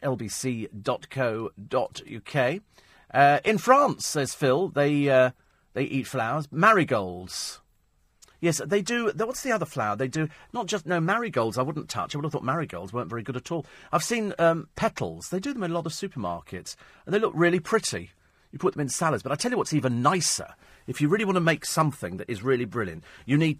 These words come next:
two bowls, two glass bowls, one that fits inside the other one, okay? And then what you do is, gotta make sure you've got a freezer. You fill the bottom bowl with water, and you put in all these, uh,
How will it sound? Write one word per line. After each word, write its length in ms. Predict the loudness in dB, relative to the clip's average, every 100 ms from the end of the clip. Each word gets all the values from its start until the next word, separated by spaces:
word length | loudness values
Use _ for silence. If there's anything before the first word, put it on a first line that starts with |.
| -4
two 240 | -2 0
bowls, 600 | 2 6 6 6 0 -4
two 200 | -4 -2
glass 420 | 2 6 6 6
bowls, 560 | 4 4 6 2 -6 -12 -16 -16 2
one 240 | 4 4
that 100 | 0
fits 340 | -2 -6 -2 -2
inside 460 | -2 0 0 0
the 100 | 0
other 180 | -2 -2
one, 300 | -6 -10 -12 _ -8
okay? 400 | -6 -2 -4 -6 _ -20 -2
And 80 | 4
then 80 | 6
what 180 | 6
you 80 | 4
do 220 | 2 2
is, 340 | 0 -4 -8 -10 _ _ _ _ _ _ _ _ _ _ -18 -8
gotta 100 | -6
make 100 | -4
sure 140 | -4
you've 60 | -4
got 80 | -6
a 80 | -6
freezer. 500 | -4 -4 -8 -12 -16 _ _ _ _ _
You 80 | 0
fill 260 | 4 4 4
the 80 |
bottom 380 | 6 4 4 2
bowl 240 | 4 4 2
with 180 | -2
water, 360 | -2 -2 -2 -6
and 60 | -6
you 60 |
put 240 | -2 -2 0
in 140 | 0
all 240 | 2 4
these, 340 | 4 0 -4 -8 -14 -20 _ -2
uh, 280 | 2 2